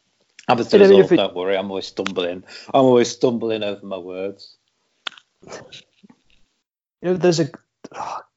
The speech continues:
Speaker 2: God, I mean, I ca-, there's a, there's a lot to talk about in this episode that I love in terms of, like, like you, you mentioned before we start, there's not so much to talk about in terms of the plot. Not that the plot's not good, but it is,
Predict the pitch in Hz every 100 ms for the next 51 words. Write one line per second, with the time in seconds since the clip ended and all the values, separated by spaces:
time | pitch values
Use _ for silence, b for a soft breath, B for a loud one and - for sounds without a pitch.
0 | - 135 123 117 131 131 - - 135 -
1 | 156 143 - - 160 196 117 120 120 -
2 | - - 123 - 120 113 123 - 127 117
3 | 113 113 113 110 _ - 117 - 123 107
4 | 127 113 120 113 156 151 151 160 156 147
5 | 139 - 143 123 131 120 - 135 143 143
6 | - - - - 120 113 - - 131 151
7 | - 226 - - 143 - 131 110 139 123
8 | - 123 123 120 -